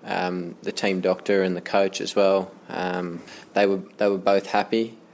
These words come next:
um, and, and I was comfortable as well. So, um, we all were all happy and, and was able to go out and continue batting.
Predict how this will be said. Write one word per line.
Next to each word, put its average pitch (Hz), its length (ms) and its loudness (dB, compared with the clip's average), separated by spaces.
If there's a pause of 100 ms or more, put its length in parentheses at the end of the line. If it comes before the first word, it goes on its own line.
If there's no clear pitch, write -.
um, 92 600 -6 (600)
and, 92 260 -2
and 95 160 -2
I 95 140 6
was 92 120 2
comfortable 95 540 0
as 90 120 0
well. 92 280 4
So, 87 480 0 (220)
um, 90 500 -6 (460)
we 95 140 4
all 92 320 2 (160)
were 98 180 0
all 95 120 4
happy 98 400 0
and, 95 340 -2
and 92 400 -4
was 95 180 -4
able 92 220 4
to 92 60 -2
go 92 160 2
out 90 80 2
and - 120 -8
continue 92 380 -4
batting. 90 320 -2